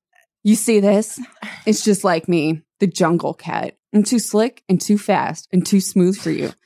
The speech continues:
because I've got the wits of the jungle cat and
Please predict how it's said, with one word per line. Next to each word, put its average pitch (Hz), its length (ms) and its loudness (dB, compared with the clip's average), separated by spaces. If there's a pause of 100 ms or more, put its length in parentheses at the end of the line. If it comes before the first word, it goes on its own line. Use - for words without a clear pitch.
(200)
because 202 240 2 (180)
I've 180 260 -2
got 202 140 -2
the 175 100 -2
wits 160 400 -2
of 180 100 -6
the 170 80 -4
jungle 165 460 -4
cat - 400 -10
and 175 220 0